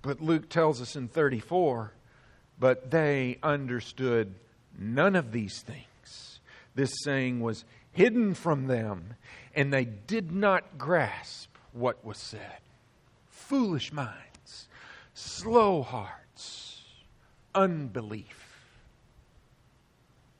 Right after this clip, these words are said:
It's really amazing. Back over to chapter twenty-four, they literally repeated Jesus' prophecies. Look in verse nineteen of twenty-four.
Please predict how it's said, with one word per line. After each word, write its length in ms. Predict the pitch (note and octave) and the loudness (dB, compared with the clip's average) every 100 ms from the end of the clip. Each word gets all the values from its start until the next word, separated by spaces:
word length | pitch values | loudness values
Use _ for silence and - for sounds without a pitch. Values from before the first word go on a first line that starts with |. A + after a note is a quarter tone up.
| _ _ - - - - - - | _ _ -20 -20 -20 -20 -14 -2
It's 240 | D#3 - | -2 -2
really 360 | D3 G3 F#3+ D3+ | 6 8 8 4
amazing. 540 | C#3 D3+ B2+ A2 A2+ - _ _ _ _ _ _ _ _ _ _ _ _ _ _ _ | 4 0 0 -6 -10 -14 _ _ _ _ _ _ _ _ _ _ _ _ _ _ _
Back 220 | D3+ D3 | 2 4
over 220 | F3+ D#3 D3 | 6 4 2
to 100 | B2 | -2
chapter 380 | - D#3 - | 0 -2 -2
twenty-four, 580 | C3 - D#3 C#3 - E3+ | -10 -4 -4 -4 0 2
they 160 | D#3+ D3+ | 6 4
literally 960 | D#3+ G#3 A#3+ C#4+ C4 A#3+ D#3+ C#3 A#2 A#2+ | 2 -6 2 2 4 4 4 2 0 -2
repeated 840 | E3 D#3+ - B3+ B3 G3+ E3 D3 - B2+ | 0 0 2 4 4 4 2 -4 -10 -8
Jesus' 880 | C#3 G#3+ F3+ D3+ - C3 G#2+ - - _ _ | 0 0 0 -4 -4 -8 -10 -12 -18 _ _
prophecies. 840 | D#3+ D3 - A2+ - - - - _ _ _ _ _ _ _ _ - - - | 4 4 4 -6 -10 -18 -20 -20 _ _ _ _ _ _ _ _ -20 -20 -16
Look 220 | - B3 B3+ | 2 2 4
in 100 | A#3 | 6
verse 260 | G#3 - | 6 6
nineteen 540 | G3+ G#3 G3+ - F3+ C#3+ | 2 2 0 -4 -2 -4
of 140 | A2 | -6
twenty-four. 640 | - F#3+ F3 - F3+ C#3 | -2 -2 -2 2 2 2